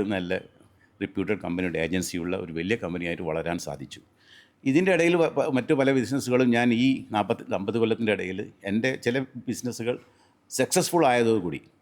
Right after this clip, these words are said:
ചില ക-, ബ-, മറ്റു ബിസിനസ്സുകൾ ഞാൻ ഒരു ഫാഷൻ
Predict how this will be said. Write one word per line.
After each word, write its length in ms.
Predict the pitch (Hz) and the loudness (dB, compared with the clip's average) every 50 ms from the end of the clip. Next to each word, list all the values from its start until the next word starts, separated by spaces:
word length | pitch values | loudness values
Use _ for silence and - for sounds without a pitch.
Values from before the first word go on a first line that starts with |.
| _ _ _ _ _ _ _ _ _ _ _ _ _ _ _ _ _ _ _ _ | _ _ _ _ _ _ _ _ _ _ _ _ _ _ _ _ _ _ _ _
ചില 160 | - 135 139 | 2 2 2
ക-, 140 | 123 117 - - - - - | 2 0 -4 -8 -16 -18 -8
ബ-, 220 | 135 123 110 113 104 | -2 0 0 2 2
മറ്റു 220 | 104 101 - 131 | 0 0 0 0
ബിസിനസ്സുകൾ 460 | 120 110 104 107 101 - 101 95 104 101 - - - | 0 2 2 0 0 0 -2 -4 -4 -6 -6 -10 -10
ഞാൻ 220 | - 104 98 101 101 104 98 | -4 -4 -2 -2 -2 -2 -2
ഒരു 180 | 98 95 98 98 98 101 - - _ _ - - _ | -2 0 0 0 0 -2 -6 -12 _ _ -20 -20 _
ഫാഷൻ 400 | - - 92 92 95 - - 110 | -4 0 0 0 2 0 -2 -4